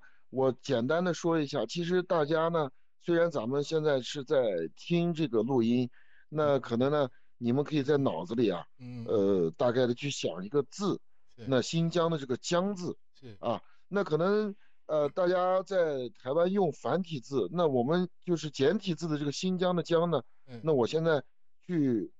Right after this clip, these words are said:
Speaker 1: 构画它一下，然后你们可以在脑子里想一想。
Speaker 2: 是。
Speaker 1: 那咱们新疆的“疆”字呢，左边是不是一个弓，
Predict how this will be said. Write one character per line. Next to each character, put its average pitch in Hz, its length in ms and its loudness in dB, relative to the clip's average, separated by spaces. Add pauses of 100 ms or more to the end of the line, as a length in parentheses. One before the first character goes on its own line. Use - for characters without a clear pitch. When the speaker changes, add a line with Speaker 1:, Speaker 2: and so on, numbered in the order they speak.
Speaker 1:
构 202 200 2
画 165 260 0
它 135 200 0
一 127 80 0
下， 127 240 -2
然 123 160 -2
后 147 60 2
你 131 100 0
们 135 100 2
可 175 120 -2
以 160 80 2
在 165 120 2
脑 131 240 -2
子 143 120 -4
里 139 120 0
想 - 280 -6
一 - 20 -6
想。 120 160 -6 (220)
Speaker 2:
是。 113 180 -16
Speaker 1:
那 202 140 2
咱 180 100 4
们 185 100 2
新 208 200 -2
疆 208 160 2
的 180 80 0
“疆” 190 360 0
字 170 200 -6
呢， 131 220 -2
左 117 280 0
边 147 300 2
是 160 120 -6
不 139 80 -8
是 139 140 -4
一 117 140 -2
个 123 120 0
弓， 165 400 0